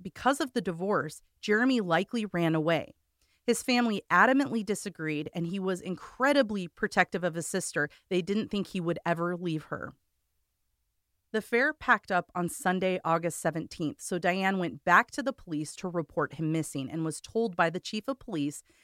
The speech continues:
she needed to wait that bullshit seventy-two hours. At this point, the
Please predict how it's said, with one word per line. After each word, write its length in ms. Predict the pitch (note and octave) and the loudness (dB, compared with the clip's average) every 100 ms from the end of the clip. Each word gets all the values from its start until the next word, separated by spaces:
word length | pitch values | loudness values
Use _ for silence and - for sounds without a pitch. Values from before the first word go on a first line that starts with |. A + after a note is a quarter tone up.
| _ _ | _ _
she 320 | - - A3+ | -10 -4 0
needed 300 | D#4 E4 E4 | 2 2 0
to 100 | E4 | 0
wait 380 | A3+ D#3+ D#3 - _ - | 2 0 0 -4 _ 2
that 200 | F3 D#3 | 2 4
bullshit 420 | E3+ D3 - D#3 | 0 -2 -4 -6
seventy-two 580 | - C#3+ C#3+ C#3 - D3+ | -4 -4 -2 -6 -6 -2
hours. 560 | C3+ C#3 G#2 - - - _ _ _ _ _ _ _ | -2 -2 -6 -12 -16 -20 _ _ _ _ _ _ _
At 160 | A3 - | 0 2
this 220 | D4+ - | -4 -4
point, 380 | - A#3 A3 F#3 | -2 -2 -2 -6
the 140 | G#3+ | -8